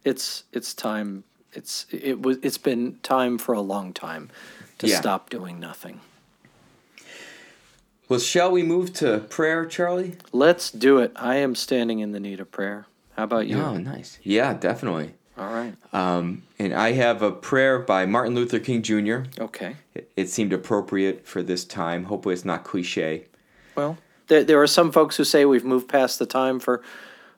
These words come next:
Speaker 1: Martin Luther King Junior, and I understand why
Speaker 2: Mm.
Speaker 1: they might feel that way, but I, I
Speaker 2: Right.
Speaker 1: think we've, we've got someone who is a proclaimed Christian, who walked the Christian walk. I think, I think he's one of our saints, and we need to lift him up.
Speaker 2: Yeah.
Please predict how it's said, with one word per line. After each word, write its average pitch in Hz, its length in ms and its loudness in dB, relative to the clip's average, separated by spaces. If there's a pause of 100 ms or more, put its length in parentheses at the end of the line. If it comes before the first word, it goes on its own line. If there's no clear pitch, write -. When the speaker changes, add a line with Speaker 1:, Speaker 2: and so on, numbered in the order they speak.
Speaker 1:
Martin 151 220 6
Luther 151 240 4
King 156 220 0
Junior, 156 320 4
and 139 100 4
I 139 80 4
understand 147 500 2
why 139 220 8
Speaker 2:
Mm. 117 60 0
Speaker 1:
they 139 120 6
might 131 300 2
feel 147 300 4
that 143 220 6
way, 147 260 4
but 123 220 -2
I, 117 120 -2
I 113 100 -2 (140)
Speaker 2:
Right. 95 240 0
Speaker 1:
think 131 200 -4
we've, 127 320 4
we've 127 300 0
got 135 260 4
someone 135 520 0 (300)
who 127 200 4
is 117 440 0
a 120 120 -8
proclaimed 131 640 -2
Christian, 139 560 0
who 120 160 0
walked 117 400 2
the 123 60 -2
Christian 127 500 -2
walk. 117 380 2 (340)
I 120 80 -6
think, 110 400 -6
I 127 60 -8
think 117 140 -6
he's 107 180 -4
one 117 120 0
of 117 120 0
our 117 120 2
saints, 110 440 -4
and 107 100 -6
we 104 100 -8
need 101 260 -8
to 98 360 -10
lift - 300 -12
him 90 100 -14
up. 87 160 -18 (640)
Speaker 2:
Yeah. 82 240 -2